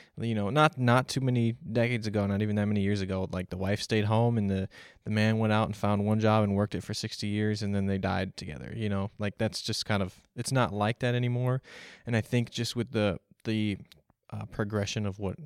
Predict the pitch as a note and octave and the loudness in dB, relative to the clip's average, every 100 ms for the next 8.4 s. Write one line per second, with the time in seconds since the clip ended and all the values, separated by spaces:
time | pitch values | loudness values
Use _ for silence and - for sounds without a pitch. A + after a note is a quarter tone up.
0 | C#3 G#2 G2+ F#2+ F#2+ - G2+ G#2 G#2+ G2+ | -12 -6 -2 0 0 -2 -4 -2 -2 -4
1 | F#2+ - F#2+ G2+ G#2+ G2 G2+ F#2+ G2+ G#2 | -4 -4 -2 0 0 -2 -2 -4 -6 -6
2 | - G2+ F#2+ - G2+ F#2+ G2 - - - | -4 -4 -6 -4 -6 -6 -8 -8 -10 -14
3 | _ - - - G#2+ - G#2 G2 G2+ G2+ | _ -20 -20 -8 -6 0 2 4 4 2
4 | G2 F#2+ F#2+ F#2+ F#2 G#2 G2 G#2 G2+ G2 | -2 -2 -2 -4 -4 -6 -4 0 0 0
5 | F#2+ F#2 G2 B2 C3+ G#2 G2+ G2+ - - | -2 -4 0 2 4 4 2 -2 -14 -20
6 | - _ - G#2+ G2+ G2 F#2+ - G#2+ G2 | -20 _ -10 -4 -2 -2 -4 -6 -4 -4
7 | - - _ A#2 A2 G2 F#2 G#2+ A2 G#2+ | -8 -20 _ -2 0 0 -2 0 0 0
8 | - G#2 G2+ F#2+ | 0 -2 0 -2